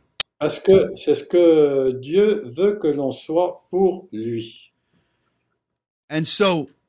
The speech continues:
Speaker 2: the best outcome is what Jesus says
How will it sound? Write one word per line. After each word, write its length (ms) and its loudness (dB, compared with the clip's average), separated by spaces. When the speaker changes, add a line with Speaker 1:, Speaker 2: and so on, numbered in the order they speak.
Speaker 2:
the 140 -4
best 560 -2
outcome 840 -4
is 220 -8
what 260 -4
Jesus 580 -8
says 600 -6